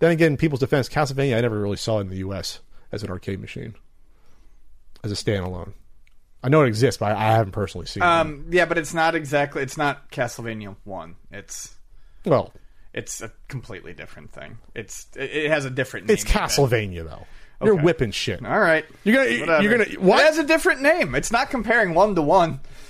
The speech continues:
Speaker 1: Castlevania arcade game. You're trying to tell me that's a, it's a different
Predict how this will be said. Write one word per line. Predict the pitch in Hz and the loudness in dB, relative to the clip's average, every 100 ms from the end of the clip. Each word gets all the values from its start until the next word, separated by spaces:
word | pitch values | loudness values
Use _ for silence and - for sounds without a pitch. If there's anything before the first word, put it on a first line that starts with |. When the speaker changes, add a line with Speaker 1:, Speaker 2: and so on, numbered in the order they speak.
| - - | -18 -12
Speaker 1:
Castlevania | - 165 185 185 160 175 175 | 0 2 2 2 4 4 4
arcade | 160 151 160 156 139 | 4 4 2 2 2
game. | 120 95 85 - - - - - - - - - - - - | 2 0 -4 -12 -12 -12 -12 -12 -12 -12 -12 -12 -12 -12 -10
You're | - 143 | -6 0
trying | 202 220 | 2 2
to | |
tell | - 202 | 2 2
me | |
that's | 180 165 | 4 4
a, | 151 - | 0 0
it's | 156 | 0
a | 147 | 2
different | 117 - 180 139 | 2 2 0 -4